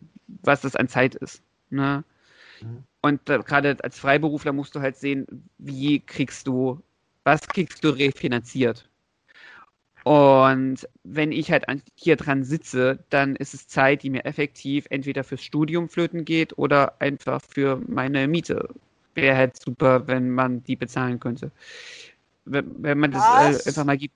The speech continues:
Speaker 3: Wer bezahlt denn Miete? <laughs> Sorry.
Speaker 1: Ja, ich jag meine Vermieterin auch immer mit so einem Besen weg und, und ruft, "Und ohne die Kedo!"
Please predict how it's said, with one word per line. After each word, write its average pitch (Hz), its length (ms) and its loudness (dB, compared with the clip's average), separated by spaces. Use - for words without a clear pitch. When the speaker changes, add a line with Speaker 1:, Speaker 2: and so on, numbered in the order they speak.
Speaker 3:
Wer - 360 -4
bezahlt 226 340 -6
denn 214 180 -12
Miete? 233 260 -18
<laughs> - 1500 -18
Sorry. 185 220 -12
Speaker 1:
Ja, 165 280 2
ich - 280 -8
jag 160 220 6
meine 160 400 4
Vermieterin 147 600 -2
auch - 180 0
immer 127 140 4
mit 127 120 -2
so - 60 -8
einem 117 140 -2
Besen 123 340 -4
weg 120 220 -10
und, 117 440 -12
und 160 120 2
ruft, 185 200 8
"Und 214 160 8
ohne 359 360 10
die 302 100 -2
Kedo!" 330 800 6